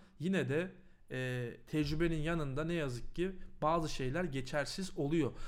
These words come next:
Dolayısıyla bazı şeylerin kafanızda oturması ve yapabilmeniz için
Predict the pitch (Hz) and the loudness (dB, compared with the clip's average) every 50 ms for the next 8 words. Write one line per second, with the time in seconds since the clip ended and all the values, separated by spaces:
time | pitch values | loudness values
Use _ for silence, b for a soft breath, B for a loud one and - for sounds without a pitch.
0 | B B - 156 175 202 208 208 190 147 120 127 170 208 208 190 180 160 - 160 | B B 4 6 6 6 6 4 4 4 6 8 8 10 10 8 6 4 4 0
1 | 147 139 127 120 120 - 156 - 185 170 165 147 123 127 - - - - 170 170 | 2 2 0 0 0 -2 0 2 2 2 4 2 2 2 0 0 0 0 2 2
2 | 170 160 - - 139 120 113 113 131 135 - 170 156 175 180 185 185 185 180 160 | 2 0 0 -2 -4 -2 -2 0 0 0 2 4 4 4 4 6 4 4 4 2
3 | 170 170 - 196 208 202 | 2 0 0 -2 -2 -2